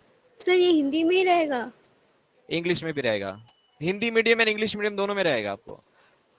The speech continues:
Speaker 2: बाद बाकी और
Speaker 1: Yes,
Speaker 2: language
Speaker 1: sir।
Speaker 2: में नहीं रहेगा, हिंदी and English दोनों में रहेगा, ठीक है। आपका ये सब देख सकते हैं, ये सारा का सारा आप देखिए यहाँ पर दिया हुआ है। उसके बाद next आते हैं हम लोग,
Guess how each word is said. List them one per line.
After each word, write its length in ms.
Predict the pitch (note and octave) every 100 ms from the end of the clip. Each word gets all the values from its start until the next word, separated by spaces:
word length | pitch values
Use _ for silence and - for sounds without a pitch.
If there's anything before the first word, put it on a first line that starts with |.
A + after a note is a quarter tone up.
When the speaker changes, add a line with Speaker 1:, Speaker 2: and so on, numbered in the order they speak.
| _
Speaker 2:
बाद 220 | C3+ D3+ F3
बाकी 280 | F3+ -
और 180 | E3+ E3
Speaker 1:
Yes, 40 | D#3+
Speaker 2:
language 240 | D#3 D3+
Speaker 1:
sir। 40 |
Speaker 2:
में 60 | C3+
नहीं 140 | B2
रहेगा, 320 | G#2+ F#2+ F#2+ G2
हिंदी 380 | G#2 D3+ E3
and 100 | F3
English 200 | E3+ E3+
दोनों 240 | D#3 D3+ D#3
में 80 | C3+
रहेगा, 300 | G#2 F#2+ G2
ठीक 180 | D#3
है। 160 | E3 G2+ _ _ _ _
आपका 280 | C3+ D3+ -
ये 220 | F3 F3
सब 160 | F3 F#3+ -
देख 160 | E3+ E3
सकते 340 | F3 - F3+
हैं, 100 | F3
ये 120 | E3+
सारा 280 | E3 D#3+ E3
का 80 | F3
सारा 260 | E3+ D#3+
आप 120 | E3 D#3+
देखिए 280 | D#3+ E3
यहाँ 220 | D#3 D3+ D3+
पर 140 | D#3
दिया 180 | D3 D#3
हुआ 260 | D#3 D3+
है। 240 | D3+ D3+ D3
उसके 280 | C#3 - C#3
बाद 160 | C#3
next 320 | C#3 D3+ -
आते 260 | D#3 D3+ D#3
हैं 120 | D#3
हम 120 | D#3
लोग, 280 | D#3 D#3 D#3